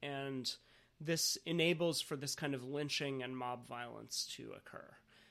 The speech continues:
And so the point would be simply that Facebook, far from containing this sort of violence, can simply become a conduit by which it spreads.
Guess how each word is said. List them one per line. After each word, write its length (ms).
And 100
so 160
the 100
point 300
would 140
be 220
simply 440
that 220
Facebook, 460
far 240
from 240
containing 720
this 120
sort 240
of 80
violence, 540
can 180
simply 380
become 320
a 40
conduit 600
by 140
which 280
it 140
spreads. 640